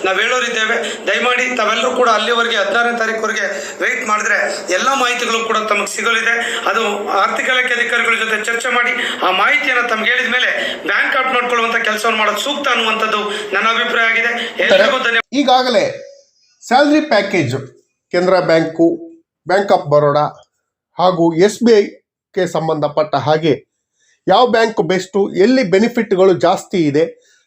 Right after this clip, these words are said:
Speaker 2: ನೌಕರರಿಗೆ ಹಾಗೂ ನಿವೃತ್ತ ನೌಕರರಿಗೂ ಕೂಡ ಉಪಯೋಗ ಆಗುವಂತಹ ಸ್ಯಾಲರಿ ಪ್ಯಾಕೇಜ್ ಯಾವುದು ಅನ್ನೋದ್ರ ಬಗ್ಗೆ ವಿವರವಾದ ವಿಡಿಯೋವನ್ನ ಮಾಡಿ ಇದ್ದೀನಿ. ಅದನ್ನ ನೋಡಿಲ್ಲ ಅಂದ್ರೆ ಕೆಳಗಡೆ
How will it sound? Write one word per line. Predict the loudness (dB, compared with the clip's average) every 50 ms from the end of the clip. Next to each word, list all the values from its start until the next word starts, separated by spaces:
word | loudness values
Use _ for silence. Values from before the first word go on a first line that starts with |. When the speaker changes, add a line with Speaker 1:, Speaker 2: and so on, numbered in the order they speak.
| _ 2
Speaker 2:
ನೌಕರರಿಗೆ | 2 2 4 4 4 4 4 4 4 2 2 2 2 2 2
ಹಾಗೂ | 2 0 2 2 4 4
ನಿವೃತ್ತ | 4 6 6 6 6 4 2 2 2 4
ನೌಕರರಿಗೂ | 4 4 2 2 2 2 2 2 2 2 0 0 -2 0
ಕೂಡ | 0 0 0 0
ಉಪಯೋಗ | 0 0 -2 -2 0 2 4 4 4 4 4
ಆಗುವಂತಹ | 4 4 4 4 2 2 2 0 -2 -4 -2 0 0 -2 -2 -4 -8 -16 _ _ _ _ _ _ _ _ _ _ _ _ 2
ಸ್ಯಾಲರಿ | 4 4 6 4 4
ಪ್ಯಾಕೇಜ್ | 2 2 0 0 0 0 -2 -2 0 0 2
ಯಾವುದು | 4 4 4 4 4 4
ಅನ್ನೋದ್ರ | 4 4 2 2 2 0
ಬಗ್ಗೆ | 0 0 0 -2 0 0 -2
ವಿವರವಾದ | -2 0 0 0 2 2 4 4 4 4 4 4 2 2 0 -2 -2
ವಿಡಿಯೋವನ್ನ | -4 -4 -2 0 2 2 2 2 2 0 -2 0 0 -2 -2 -4 -10 -20 _ _ _ _ _ -6 -2
ಮಾಡಿ | 0 2 2 2 0 -2 -4 -8 -14 -20 _ _ _ _ _ _ _ _ _ _ _ _ _ _ _ _ _ _ _ _ -4
ಇದ್ದೀನಿ. | 0 2 2 4 4 2 2 0 -2 -2 0
ಅದನ್ನ | 0 2 2 4 4
ನೋಡಿಲ್ಲ | 4 4 4 4 4 4 4 4 2 2
ಅಂದ್ರೆ | 2 2 0 0 0 0 -2 -2 -4 -10 -20 _ _ _ _ _ _ -2
ಕೆಳಗಡೆ | 0 2 2 4 4 4 4